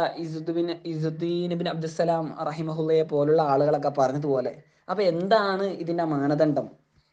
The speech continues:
ഇത് ശർഈനോട് യോജിക്കുന്നതോ വിയോജിക്കുന്നതോ? ശർഈനോട് യോജിക്കുക, വിയോജിക്കുക എന്ന സംഗതി ഇത് മനസ്സിലാക്കേണ്ടത് ഇജ്തിഹാദിലൂടെയാണ്. ഇജ്തിഹാദിന് യോഗ്യരായ ആളുകൾ അത്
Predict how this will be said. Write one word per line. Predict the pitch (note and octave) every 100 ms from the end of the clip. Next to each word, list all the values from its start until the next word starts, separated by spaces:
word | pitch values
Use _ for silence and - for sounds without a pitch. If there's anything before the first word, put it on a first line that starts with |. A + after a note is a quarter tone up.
| _
ഇത് | E3+ F#3 F#3
ശർഈനോട് | F3+ D3+ E3 F3 E3+ E3
യോജിക്കുന്നതോ | F#3 D#3 D#3 E3 C3+ C#3+ G#3
വിയോജിക്കുന്നതോ? | A3 D#3+ C#3 B2 B2 B2+ B2+ - _ _ _ _ _ _ _ _ _ _ _ _
ശർഈനോട് | - D3 D3+ E3 F3 F3+ A#3 -
യോജിക്കുക, | F3 F3 E3+ E3+ F#3+ G3+ G#3+
വിയോജിക്കുക | G3+ F#3 F3+ F3+ F#3+
എന്ന | G3 F#3
സംഗതി | F#3 D#3+ E3 E3 A#3 - - -
ഇത് | G3
മനസ്സിലാക്കേണ്ടത് | A3 F3+ F#3+ F3+ E3+ D#3+ D#3 D#3+ E3+
ഇജ്തിഹാദിലൂടെയാണ്. | F3 D#3 - G3+ G3 D#3+ C#3 B2+ A#2+ A2 - -
ഇജ്തിഹാദിന് | C#3+ D#3 F#3+ F3 E3+
യോഗ്യരായ | F3+ E3 D#3+ E3+ D#3+ D#3+ D#3+
ആളുകൾ | C#3 D3 D#3 D#3 E3 - - _ _ -
അത് | F3 E3+